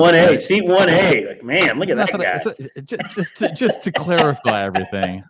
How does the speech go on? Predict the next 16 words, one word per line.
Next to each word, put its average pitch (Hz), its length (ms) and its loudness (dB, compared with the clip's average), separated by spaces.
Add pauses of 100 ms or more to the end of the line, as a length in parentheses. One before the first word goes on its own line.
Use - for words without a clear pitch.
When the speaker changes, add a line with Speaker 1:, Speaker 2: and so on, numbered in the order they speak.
Speaker 2:
I 160 60 -2
didn't, 208 180 -4
I 135 80 -6
didn't 170 240 -6
purchase 151 480 -6
that 98 300 -4
seat. 78 340 -12 (140)
It 113 240 -10
was, 110 240 -6
it 123 80 -8
was 117 260 -4
an 120 80 -4
upgrade 98 720 -4
from 107 140 -6
American. 101 720 -8 (420)
Um, 95 240 -4